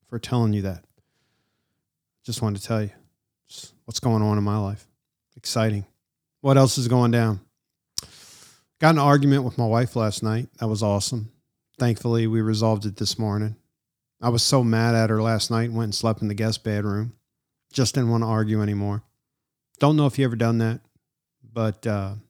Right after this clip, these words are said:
then I was up for the majority of the night thinking about everything that was said. Really bothered me, stressed me, hate conflict. It made my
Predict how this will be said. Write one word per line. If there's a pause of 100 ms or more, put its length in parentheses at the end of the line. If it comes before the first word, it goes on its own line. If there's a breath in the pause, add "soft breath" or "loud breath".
(320)
then
I
was
up
for
the
majority
of
the
night
thinking
about
everything
that
was
said. (760)
Really
bothered
me,
stressed
me, (120)
hate
conflict. (720)
It
made
my